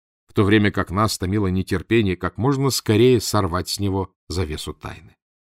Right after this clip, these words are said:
Итак, мы прикрыли вход в наш лагерь несколькими колючими кустарниками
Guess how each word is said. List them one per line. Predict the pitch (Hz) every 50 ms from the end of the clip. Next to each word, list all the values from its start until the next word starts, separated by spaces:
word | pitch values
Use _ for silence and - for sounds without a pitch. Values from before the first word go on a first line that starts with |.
| _ _ _ _ _ _ _ _ _ _ _ _ _ -
Итак, | 117 - 226 233 -
мы | - 156 190 175
прикрыли | - - - 120 110 - 117 123 123 101 85
вход | - - - 92 85 - -
в | 85
наш | 92 90 - -
лагерь | 104 101 92 85 87 76
несколькими | 90 98 90 - - 90 80 - 90 82 85
колючими | - 92 87 87 - - 76 73
кустарниками | 76 - 78 - - 151 151 143 139 127 - 131 120 117 117